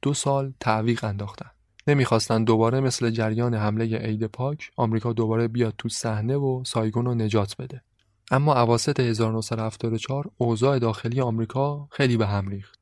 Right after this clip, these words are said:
اونقدری که لیزوان دیگه مطمئن شد نیکسون هیچ پاسخی در برابر حملهٔ ویتنام شمالی نخواهد داشت. آگوست هزار نهصد و هفتاد و چهار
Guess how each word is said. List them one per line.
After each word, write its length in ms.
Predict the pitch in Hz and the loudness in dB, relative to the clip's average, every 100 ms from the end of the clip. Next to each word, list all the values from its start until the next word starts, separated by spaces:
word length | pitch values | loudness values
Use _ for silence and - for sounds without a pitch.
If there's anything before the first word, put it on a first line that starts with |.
| _ | _
اونقدری 540 | - 120 117 131 143 143 | 0 2 4 2 2 -2
که 120 | 143 | 0
لیزوان 500 | 131 117 110 120 139 | 0 0 2 2 2
دیگه 200 | 123 131 | 2 0
مطمئن 460 | 127 113 - 117 139 | 0 -2 -2 -2 -2
شد 300 | - 143 - - | -4 -6 -6 -2
نیکسون 440 | 113 - - 143 | -2 -2 -2 -2
هیچ 200 | 135 - - | -2 -4 -4
پاسخی 480 | 117 110 131 - | -2 -2 -4 -4
در 200 | 120 110 | 0 0
برابر 380 | 110 110 110 127 | 2 0 0 0
حملهٔ 440 | 120 107 110 123 110 | 0 0 0 0 2
ویتنام 420 | 110 - 113 110 | 0 -2 -2 -2
شمالی 520 | - 113 110 131 147 | -4 -4 -4 -4 -4
نخواهد 460 | 147 123 107 98 104 | -4 -4 -4 -6 -8
داشت. 300 | 120 110 - _ _ - | -10 -10 -14 _ _ 0
آگوست 360 | 117 143 - | 2 0 0
هزار 320 | 120 113 127 127 | -2 2 2 2
نهصد 340 | 110 - 113 | -2 -4 -4
و 40 | |
هفتاد 360 | 110 107 - 113 | -4 -6 -4 -4
و 60 | 110 | -4
چهار 520 | - 113 131 151 | -4 -2 -2 -2